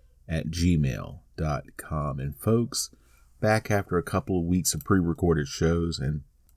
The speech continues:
one thing never changes, and that is the craziness of life never ever stops for anything at all.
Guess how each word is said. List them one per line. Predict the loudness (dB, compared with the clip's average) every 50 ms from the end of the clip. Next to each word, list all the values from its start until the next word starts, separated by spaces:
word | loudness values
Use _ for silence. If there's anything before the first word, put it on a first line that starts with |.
| _ _ -2
one | 2 4 4 6 6
thing | 6 6 6 6 4 4 2 -2 _ _ _ _ _ _ _ _ _ _ -2
never | 2 4 4 4 4
changes, | 2 0 0 0 -2 -4 -8 -8 -6 -8 -6
and | -6 -4 -2
that | -2 0 0
is | 0 -2 -4 -4 -2 0
the | 0 2 2 0 -2 -4 -8 _ _ _ _ _ _ -4
craziness | 0 4 4 4 6 4 4 4 4 4 4 4 2 2
of | 0 0 -2 -2 0
life | 0 2 2 2 2 2 0 -4 -10 -14 -16 -18 -20 _ _ _ _ _ _ _ _ _ _ _ -4
never | 0 2 4 6 6 4 4 4
ever | 2 2 2 0 0
stops | 0 0 0 2 2 2 2 0 -2 -6 -6 -6 -6 -8 _ _ _ _ _ _ _ _ -20 -20 -20 -20 _ _
for | -6 -2 0 2
anything | 2 2 0 0 -2 -2 -2 -2
at | -2 -2
all. | -4 -4 -6 -8 -12 -18